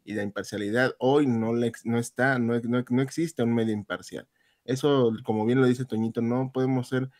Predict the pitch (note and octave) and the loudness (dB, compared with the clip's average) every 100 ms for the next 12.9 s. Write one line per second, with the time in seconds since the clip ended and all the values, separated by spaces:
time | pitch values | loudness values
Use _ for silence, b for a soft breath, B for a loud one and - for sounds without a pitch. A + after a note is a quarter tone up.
0 | b b - G2+ G2 - G#2 G2 G2 A2+ | b b -12 -10 -8 -6 -6 -4 -6 -2
1 | C3 D3 C3+ A2+ G#2 - G#2+ A#2+ C3+ B2+ | 0 0 -2 -8 -10 -8 -2 0 0 -2
2 | - - B2 C#3 C3 B B _ A#2 B2+ | -6 -8 -4 -2 -2 B B _ -4 0
3 | C#3 B2 A2+ - C3 C#3 C#3+ C3 - G#3+ | 2 2 0 0 2 4 2 2 -2 -6
4 | - G#3 G#3+ B2+ G#2+ b _ A2+ B2 C#3 | -4 -2 2 0 -2 b _ -4 -2 0
5 | C#3+ C#3 C3+ A2+ - B2+ C3 A#2 A2 A#2+ | 2 2 2 -6 -2 -2 0 0 0 0
6 | A#2 G#2+ A2 A2 A2 - F3+ E3 - _ | 0 -4 -4 -4 -4 -4 -2 -2 -4 _
7 | _ A2+ A2+ D3 - E3 D#3 A#2+ - G#2 | _ -2 2 2 4 2 2 0 -6 -4
8 | C3 D3+ A2+ A#2 D#3+ B3 B3 G3+ F#3+ C#3 | 0 2 4 4 4 2 6 6 6 2
9 | B2 - A2+ A#2+ B2 D3 D3 D3 C#3+ C3+ | 0 0 0 2 2 0 -2 -2 -6 -6
10 | G#2+ - A#2 A#2 A#2+ A#2 A2+ G2+ F#2+ E2+ | -10 -6 -4 -2 -2 -2 -2 -6 -10 -4
11 | A#2+ C3 b b _ A2 G#2 G2 G#2 A2+ | -2 -2 b b _ -6 -4 -4 -4 -6
12 | G#2 G2+ G#2 G#2 G2 F#2+ F#2+ F#2 | -4 -6 -8 -6 -6 -6 -4 -4